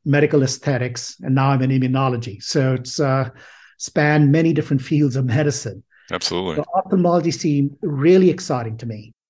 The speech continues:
Speaker 1: very innovative field. And there was a component both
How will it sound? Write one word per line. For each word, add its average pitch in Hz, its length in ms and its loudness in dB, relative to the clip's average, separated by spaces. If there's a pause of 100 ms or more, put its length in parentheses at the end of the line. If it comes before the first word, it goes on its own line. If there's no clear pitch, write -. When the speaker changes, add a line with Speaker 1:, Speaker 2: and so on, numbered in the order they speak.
(380)
Speaker 1:
very 156 300 4
innovative 147 540 2
field. 127 580 -4 (720)
And 139 640 0 (640)
there 170 140 0
was 147 100 2
a 156 60 -4
component 165 600 2
both 147 380 4